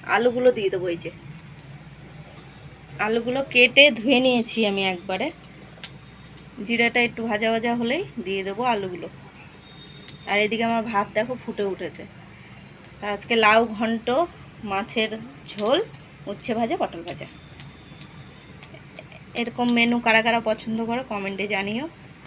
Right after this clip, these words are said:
তা আমি এখন আমি আলুগুলো দিয়ে দিলাম, আলুগুলো দিয়ে দিয়েছি। আলুর সাথে সাথে দেখো কিছুটা আজকে পেঁয়াজ দেবো, আজকে অন্যরকম করে একটু রান্না করবো। তো পেঁয়াজ দিয়ে দেবো একবারে, পেঁয়াজ আর আলুটা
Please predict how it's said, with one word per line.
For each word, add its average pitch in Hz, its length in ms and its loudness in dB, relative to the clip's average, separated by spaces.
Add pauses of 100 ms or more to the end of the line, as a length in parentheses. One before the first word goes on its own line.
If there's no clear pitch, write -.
(380)
তা - 140 -8
আমি 214 180 -2
এখন 226 220 -2
আমি 285 120 0 (520)
আলুগুলো 202 400 6
দিয়ে 180 160 4
দিলাম, 180 200 -4 (1500)
আলুগুলো 220 400 -2
দিয়ে 226 180 0
দিয়েছি। 233 260 -2 (120)
আলুর 226 240 2
সাথে 262 220 0
সাথে 262 240 -2
দেখো 262 180 -4 (580)
কিছুটা 277 360 2
আজকে 269 260 -2
পেঁয়াজ 262 260 10 (120)
দেবো, 214 160 2 (240)
আজকে - 240 -10
অন্যরকম 226 440 2
করে 240 180 2
একটু 226 180 -8
রান্না 196 260 -2
করবো। 196 160 -2 (460)
তো 233 60 -10 (140)
পেঁয়াজ 240 260 8 (100)
দিয়ে 190 160 4
দেবো 190 100 0 (100)
একবারে, 214 300 0
পেঁয়াজ 226 380 8
আর 214 140 4
আলুটা 202 260 2